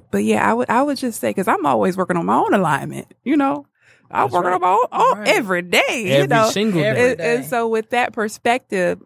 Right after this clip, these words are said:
Speaker 1: as opposed to me trying to make myself be righteous,
Speaker 2: Mm-hmm.
Speaker 1: I'm just, I'm going to allow him to love me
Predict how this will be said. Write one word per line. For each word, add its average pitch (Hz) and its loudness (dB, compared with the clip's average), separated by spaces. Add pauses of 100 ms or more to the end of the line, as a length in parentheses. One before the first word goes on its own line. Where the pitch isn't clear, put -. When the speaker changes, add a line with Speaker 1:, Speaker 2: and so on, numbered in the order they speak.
(160)
Speaker 1:
as 180 2
opposed 220 0
to 190 -4
me 196 -6
trying 185 -2
to 170 -4
make 185 0
myself 156 -2 (420)
be 165 2
righteous, - -4 (120)
Speaker 2:
Mm-hmm. 123 -8 (300)
Speaker 1:
I'm 160 0
just, 165 -4 (120)
I'm 165 -2
going 160 -2
to 165 0
allow 151 2
him 156 -2
to - -10
love 156 -4
me 147 -8